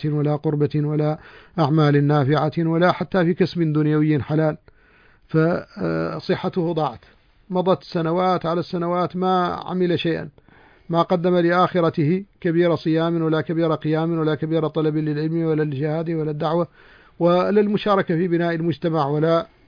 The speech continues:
آه، أيضًا، آه، سعى، آه، في الكسب الحلال، فيضيع، آه، تضيع صحته، فإذا جاء المرض والضعف، آه، وجد أنه لم يعد قادراً على ما كان يريده، وأن مشاريعه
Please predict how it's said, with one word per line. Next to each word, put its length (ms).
آه، 320
أيضًا، 340
آه، 760
سعى، 400
آه، 240
في 120
الكسب 400
الحلال، 460
فيضيع، 760
آه، 460
تضيع 360
صحته، 640
فإذا 360
جاء 220
المرض 320
والضعف، 380
آه، 180
وجد 320
أنه 340
لم 140
يعد 180
قادراً 500
على 160
ما 120
كان 220
يريده، 340
وأن 340
مشاريعه 680